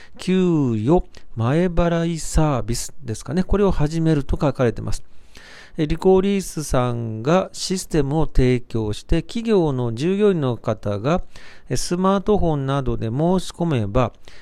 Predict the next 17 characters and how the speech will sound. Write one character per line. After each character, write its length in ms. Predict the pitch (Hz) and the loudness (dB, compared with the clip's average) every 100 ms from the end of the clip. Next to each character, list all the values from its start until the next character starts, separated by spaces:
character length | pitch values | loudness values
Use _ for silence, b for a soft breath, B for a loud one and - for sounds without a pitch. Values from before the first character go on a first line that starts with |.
| B - | B 2
翌 480 | 127 147 233 233 - | 4 4 2 0 2
営 320 | 180 190 180 | 4 4 2
業 420 | 156 175 175 175 | 2 4 4 2
日 220 | 135 110 | 0 -4
に 240 | 104 151 185 - B B - | 0 0 0 -6 B B -6
給 420 | 208 220 202 151 | -2 0 2 2
与 220 | 117 110 | 4 4
の 180 | 143 160 | 2 0
一 320 | 127 123 196 | -2 -6 -6
部 220 | 175 127 | -4 -4
が 180 | 110 156 | -2 0
振 160 | - 131 | 2 2
り 100 | 135 | 0
込 140 | - | 0
ま 140 | 123 113 | 0 0
れ 80 | |
る。 80 | 117 | -2